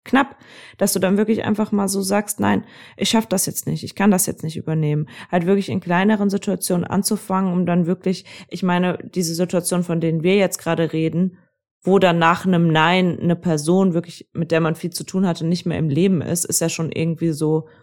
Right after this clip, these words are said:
oberstes Level. Aber man hat ja auch so im Alltag total oft Situationen. Und ich glaube, je mehr man das übt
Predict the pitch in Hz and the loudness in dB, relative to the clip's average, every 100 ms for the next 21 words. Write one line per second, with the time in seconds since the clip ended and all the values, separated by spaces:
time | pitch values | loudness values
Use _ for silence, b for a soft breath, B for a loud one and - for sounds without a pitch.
0 | b 180 175 175 170 170 170 147 143 147 | b 2 4 2 -2 0 0 0 -4 -6
1 | b b b - 165 165 170 180 175 175 | b b b 0 2 2 0 0 0 -2
2 | - - 151 - 160 160 - 165 175 170 | -2 -2 -2 -2 -4 -2 0 0 -2 -8
3 | 170 165 151 - 160 - 165 - 156 - | -8 -6 -6 -4 -8 -6 -8 -6 -4 -2
4 | 165 160 165 202 b b b - 165 165 | 0 0 0 -4 b b b -6 -4 -2
5 | - 165 185 196 - 180 175 180 185 190 | 4 4 4 0 0 0 2 4 2 2
6 | 180 170 _ 160 147 - 285 311 _ - | 0 -2 _ -8 -8 0 2 2 _ -20